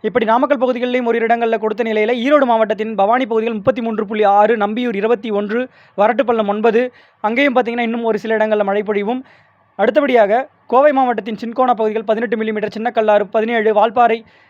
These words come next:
எஸ்டேட் வந்து பார்த்தீங்கன்னா, கிட்டத்தட்ட பதிமூன்று, இன்னும் அங்கேயும் பார்த்தீங்கன்னா, ஏராளமான இடங்கள்ல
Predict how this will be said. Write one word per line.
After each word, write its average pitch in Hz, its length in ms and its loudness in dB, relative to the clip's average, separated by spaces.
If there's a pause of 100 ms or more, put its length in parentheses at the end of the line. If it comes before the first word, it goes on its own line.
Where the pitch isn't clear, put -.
(200)
எஸ்டேட் 226 380 0
வந்து 214 120 -4
பார்த்தீங்கன்னா, 220 380 -2 (160)
கிட்டத்தட்ட 214 360 -4
பதிமூன்று, 226 600 -2 (640)
இன்னும் 262 260 2
அங்கேயும் 247 400 0
பார்த்தீங்கன்னா, 226 340 -2
ஏராளமான 226 320 0
இடங்கள்ல 202 380 2